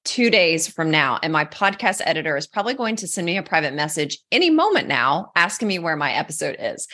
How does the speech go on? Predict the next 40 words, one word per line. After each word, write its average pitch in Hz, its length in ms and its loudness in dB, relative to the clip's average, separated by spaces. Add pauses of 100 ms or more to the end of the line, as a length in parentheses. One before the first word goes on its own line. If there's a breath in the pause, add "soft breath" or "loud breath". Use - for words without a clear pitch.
(260 loud breath)
And 220 160 2
so 254 320 4
Nikki 277 280 2
goes, 226 340 4
"I - 120 0
have 294 400 -2
the 359 80 -6
most 269 320 -2
brilliant 190 500 2
idea, 151 440 0 (280)
idea 202 460 4
ever. 147 300 0
Why 180 240 2
don't 277 260 0
I 180 220 2
interview 214 360 -4
you 175 260 -4
for 175 140 -6
your 180 280 0
show 139 560 -2 (500 loud breath)
and 202 320 4
you 262 160 4
interview 202 720 0
me 190 160 0
for 185 180 -2
my 175 240 2
show?" 147 400 2
Because 165 420 -2 (340 loud breath)
something 240 400 0
that 214 160 2
Nikki 196 240 0
and 180 100 0
I 175 160 0
have 156 460 0
discovered 202 460 0
about 180 200 4
ourselves 143 560 0
is 160 140 -8
we 208 300 0
actually 185 920 0